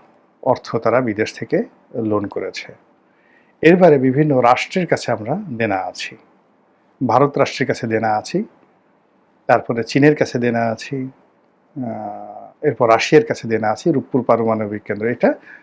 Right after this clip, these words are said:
state to state ব্যাংকের মাধ্যমে তারা এই টাকাটা আমাদেরকে দিয়েছে।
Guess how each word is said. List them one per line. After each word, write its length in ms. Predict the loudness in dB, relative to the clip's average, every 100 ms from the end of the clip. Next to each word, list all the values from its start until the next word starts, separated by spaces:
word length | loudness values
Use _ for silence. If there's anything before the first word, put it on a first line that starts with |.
| _ _ -2
state 340 | -2 0 0 0
to 60 |
state 300 | -6 -4 -4 -4 0
ব্যাংকের 300 | 0 0 -2
মাধ্যমে 440 | -2 -2 -4 -2
তারা 220 | 0 0
এই 80 | -2
টাকাটা 380 | -2 -4 -2 -2
আমাদেরকে 400 | -2 -4 -4 -4
দিয়েছে। 520 | -4 -6 -6 -8 -14